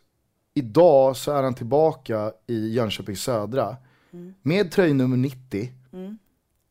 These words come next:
Speaker 1: Och f-, får liksom inte spela. Och det blir så här, för mig blir det ännu ett bevis på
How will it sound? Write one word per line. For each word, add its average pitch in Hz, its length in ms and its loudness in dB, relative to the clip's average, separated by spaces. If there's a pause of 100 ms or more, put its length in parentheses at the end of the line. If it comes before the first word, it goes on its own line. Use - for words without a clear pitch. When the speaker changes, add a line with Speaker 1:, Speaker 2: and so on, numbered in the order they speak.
(160)
Speaker 1:
Och 165 380 2 (260)
f-, - 400 -18
får - 200 -4
liksom 151 220 -4
inte 117 140 -8
spela. 139 460 -6 (2000)
Och 160 120 2
det 185 80 2
blir 208 340 2
så 185 140 -2
här, 143 220 4 (200)
för - 180 -2
mig 196 320 2
blir 143 300 0
det 139 220 2 (680)
ännu 180 340 2
ett 190 100 -4
bevis 127 580 -4
på 113 480 -6